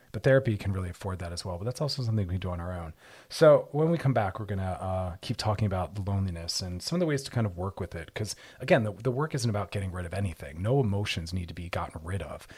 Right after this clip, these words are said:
We need to learn how to sit with all of them, make room for all of them, and encounter all of them.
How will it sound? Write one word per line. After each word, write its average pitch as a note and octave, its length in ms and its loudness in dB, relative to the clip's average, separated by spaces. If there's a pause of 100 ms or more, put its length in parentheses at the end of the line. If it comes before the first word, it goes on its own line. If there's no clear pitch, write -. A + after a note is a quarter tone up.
(140)
We A2+ 80 -4
need C#3 120 0
to A#2+ 100 -4
learn A#2 160 0
how F#2+ 160 -2
to F#2 60 -4
sit - 240 0
with G#2 120 -4
all F2 160 -2
of F2+ 100 -8
them, F#2+ 180 -2
make F2 180 -6
room A#2+ 140 0
for F#2+ 160 -4
all F2 160 -4
of F2+ 80 -8
them, F#2 120 -2
and F#2+ 120 -4
encounter - 500 -6
all D#2 140 -10
of D2 80 -18
them. - 260 -16